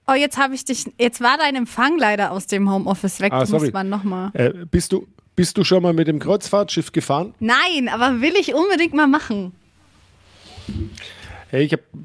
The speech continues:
Speaker 2: jetzt für Sommer, äh, es vielleicht geplant oder hab mich jetzt irgendwie mal, hab mir mal Infos geholt und so. Und, äh,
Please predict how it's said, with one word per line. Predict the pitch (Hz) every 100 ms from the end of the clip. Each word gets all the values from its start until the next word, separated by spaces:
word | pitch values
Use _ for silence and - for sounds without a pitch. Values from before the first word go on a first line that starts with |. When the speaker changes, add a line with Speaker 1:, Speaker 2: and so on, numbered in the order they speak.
| -
Speaker 2:
jetzt | 151 139 -
für | - 131
Sommer, | 143 180 269 165 131 147 127 120 113 110 110 -
äh, |
es | 123 -
vielleicht | 131 131 113
geplant | 131 - 127 131 160
oder | 135 123
hab |
mich | 127 117
jetzt | 123
irgendwie | 151 127 127 123
mal, | 120 117 113 113 117 120 - -
hab | - -
mir | 127 117
mal | 110 117
Infos | 170 185 180
geholt | 170 143 156 151
und | 147
so. | 127 143 143 135
Und, | 123 117
äh, | -